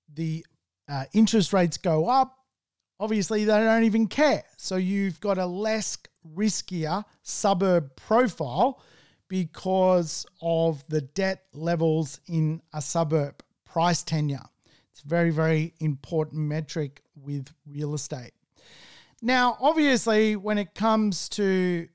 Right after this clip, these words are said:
pricing, there are styles and risks of property. And generally, I teach there's two sort of theories of real estate, if you like. There's buy, hold, depreciate, recycle. Basically,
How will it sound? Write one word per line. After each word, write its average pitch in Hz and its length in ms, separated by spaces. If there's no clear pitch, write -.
pricing, 185 580
there 196 260
are 180 300
styles 180 480
and 160 160
risks 160 340
of 151 320
property. 127 520
And 151 340
generally, 226 440
I 180 120
teach 208 520
there's 170 260
two 190 420
sort 170 240
of 147 260
theories 220 440
of 170 140
real 214 220
estate, 208 280
if 190 140
you 196 80
like. 196 380
There's 180 560
buy, 185 640
hold, 170 600
depreciate, 202 960
recycle. 233 760
Basically, 170 920